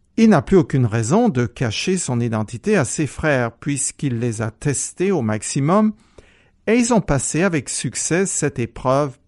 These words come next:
particulièrement éprouvante. Suite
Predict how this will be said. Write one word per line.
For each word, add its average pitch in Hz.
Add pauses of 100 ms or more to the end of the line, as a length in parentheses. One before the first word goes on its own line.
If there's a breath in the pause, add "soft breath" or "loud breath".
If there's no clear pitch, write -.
particulièrement 131
éprouvante. 120 (1080 soft breath)
Suite -